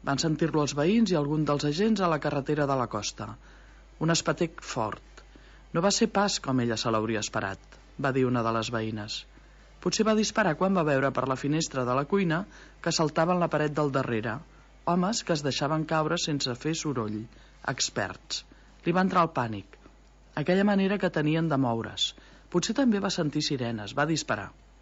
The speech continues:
Una escopeta. Gairebé la va mig partir. Quan va veure que venien, experts que saltaven la paret,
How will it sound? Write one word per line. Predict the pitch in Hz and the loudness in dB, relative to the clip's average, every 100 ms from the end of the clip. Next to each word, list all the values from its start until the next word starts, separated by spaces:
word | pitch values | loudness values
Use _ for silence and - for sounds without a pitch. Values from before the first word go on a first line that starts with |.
| - - | -12 -2
Una | 170 | -2
escopeta. | 156 131 110 95 - - - - - - - - | -2 -4 -4 -6 -10 -20 -20 -20 -20 -20 -12 2
Gairebé | 180 180 151 180 | 4 6 4 2
la | 175 | 2
va | 151 151 | 0 0
mig | 165 156 - | -2 -2 -8
partir. | 135 127 - 101 - - - - - - - - - | -6 -8 -8 -12 -12 -20 -20 -20 -20 -20 -20 -12 -2
Quan | 147 | 2
va | 156 180 | 4 6
veure | 190 196 | 6 4
que | 190 | 2
venien, | 175 185 180 151 190 - 147 | 2 4 2 0 -2 -6 -6
experts | - - 180 156 - | -6 -2 0 0 -2
que | - - | -6 -6
saltaven | 107 139 135 113 | -4 -2 -4 -4
la | 123 | -6
paret, | 156 151 147 | -4 -2 -4